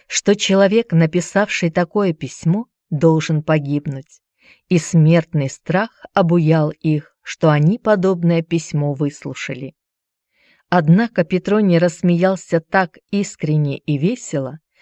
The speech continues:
словно речь шла о невиннейшей шутке,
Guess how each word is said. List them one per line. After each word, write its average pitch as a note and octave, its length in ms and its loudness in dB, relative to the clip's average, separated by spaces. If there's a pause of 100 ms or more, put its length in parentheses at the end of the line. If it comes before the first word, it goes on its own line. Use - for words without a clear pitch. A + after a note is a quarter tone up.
(120)
словно A3+ 680 2
речь F#3+ 280 -2
шла G#3+ 420 -2
о F3 120 0
невиннейшей E3+ 880 0
шутке, - 680 -8